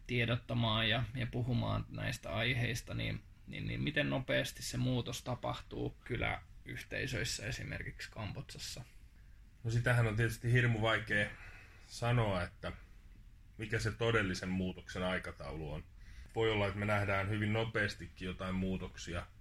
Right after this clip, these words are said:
Speaker 2: muutoksia terveyden osalta esimerkiksi, tai riittävän elintason osalta. Koulutuksen osalla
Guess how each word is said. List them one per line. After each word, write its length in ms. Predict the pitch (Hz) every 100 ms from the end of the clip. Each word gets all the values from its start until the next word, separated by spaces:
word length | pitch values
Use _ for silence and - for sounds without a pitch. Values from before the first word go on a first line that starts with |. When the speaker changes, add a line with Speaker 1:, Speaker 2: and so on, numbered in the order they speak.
| - - - - - - -
Speaker 2:
muutoksia 600 | 101 98 92 98 - 95
terveyden 600 | 92 101 98 95 92 90
osalta 500 | 92 90 90 90 87 - - - - - - -
esimerkiksi, 760 | 110 101 95 90 87 90 - - - - - - - - - -
tai 240 | 90 90 85 -
riittävän 480 | 101 104 101 98 95
elintason 580 | 95 92 90 90 - 87
osalta. 480 | 82 - 87 - 90 - - - - - - -
Koulutuksen 600 | - 117 117 110 104 104
osalla 480 | 101 101 98 98 90